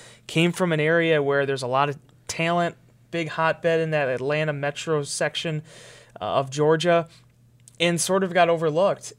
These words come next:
But if you look at his speed, if you look at his coverage ability, I think there's a lot of talent in this young man. And it was also funny, too, Mike. He ends up being the kickoff returner for the Packers in this game.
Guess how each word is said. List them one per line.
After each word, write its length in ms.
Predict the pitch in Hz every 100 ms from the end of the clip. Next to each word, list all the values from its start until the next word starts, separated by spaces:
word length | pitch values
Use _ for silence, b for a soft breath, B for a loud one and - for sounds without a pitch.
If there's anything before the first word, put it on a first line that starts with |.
| 156
But 140 | 170
if 100 | 160
you 100 | 165
look 200 | 165 202
at 80 | 214
his 100 | 175
speed, 580 | - - 180 196 202 180
if 120 | 151 160
you 80 | 160
look 160 | 175
at 40 | 175
his 120 | -
coverage 360 | - 151 170 156
ability, 400 | 147 139 135 131
I 80 |
think 160 | 139 160
there's 160 | 156 147
a 40 |
lot 180 | 139 147
of 140 | 135
talent 400 | - 151 170 131
in 140 | 127 131
this 180 | 123
young 200 | 139 135
man. 260 | 131 135 135
And 160 | 131 127 B B B B
it 140 | - 180
was 120 | 170
also 260 | 170 165 160
funny, 300 | 170 175 160
too, 200 | 190 202
Mike. 220 | 143 131
He 100 | 156
ends 160 | 156 151
up 60 |
being 160 | 170 156
the 80 | 135
kickoff 440 | 196 190 139 127
returner 280 | 127 135 127
for 100 | 135
the 60 | 127
Packers 400 | 131 127 127 131
in 80 |
this 160 | 127 -
game. 240 | 143 127